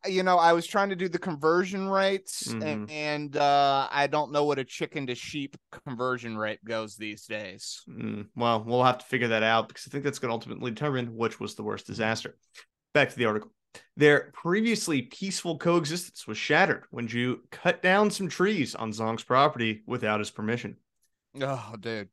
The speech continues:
Speaker 1: you got to be careful about cutting trees that aren't on your property, man. That always leads to a feud.
Speaker 2: It always does. When the chicken farmer rightfully claimed the downed trees, Zhu, who presumably had plans for the wood,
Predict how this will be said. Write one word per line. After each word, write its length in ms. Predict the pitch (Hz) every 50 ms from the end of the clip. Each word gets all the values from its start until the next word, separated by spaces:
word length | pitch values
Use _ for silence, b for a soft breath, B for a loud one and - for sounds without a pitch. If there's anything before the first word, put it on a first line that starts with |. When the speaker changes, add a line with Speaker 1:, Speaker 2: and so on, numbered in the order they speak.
| _ _
Speaker 1:
you 160 | _ 131 131
got 360 | 120 127 127 127 127 127 - -
to 60 | -
be 120 | 120 123
careful 400 | 110 - 123 117 113 - 117 107
about 320 | 101 107 104 104 98 - -
cutting 580 | - 135 117 107 - 113 110 107 104 104 101 _
trees 380 | - - 131 131 123 113 -
that 100 | - 101
aren't 300 | 95 104 110 110 110 -
on 140 | - 110 110
your 100 | 101 101
property, 560 | - - - 117 131 147 156 147 113 107 107
man. 320 | 98 101 98 98 98 101 101
That 220 | 98 107 113 -
always 880 | _ 127 135 139 147 151 156 165 165 165 165 165 156 151 - - - -
leads 460 | - 131 127 139 143 143 139 139 - -
to 180 | - 139 135 131
a 40 |
feud. 800 | 131 - - 151 180 214 262 302 311 294 233 180 143 110 98 - _ _ _
Speaker 2:
It 160 | - 107 107
always 260 | 104 107 110 113 110 110
does. 440 | - 117 117 120 123 117 - - b b b b b b b b
When 160 | 131 135 131
the 80 | 113
chicken 260 | 107 - 185 - - 143
farmer 360 | - 151 139 131 127 113 -
rightfully 680 | - 117 113 113 123 156 185 185 - - 156 135 123 113
claimed 440 | 113 - 107 104 101 104 107 107 - _
the 80 | -
downed 260 | 107 107 101 101 101 98
trees, 460 | - 131 131 143 170 196 185 - -
Zhu, 320 | - 185 233 247 269 233
who 180 | 226 262 269 226
presumably 640 | 214 254 220 190 202 254 294 285 247 262 262 254 233
had 220 | 220 240 254 214
plans 640 | - - 233 240 254 262 262 240 240 - - - - _ _ _ _ _
for 160 | 156 165 165
the 100 | 151 147
wood, 380 | 143 180 202 190 160 139 151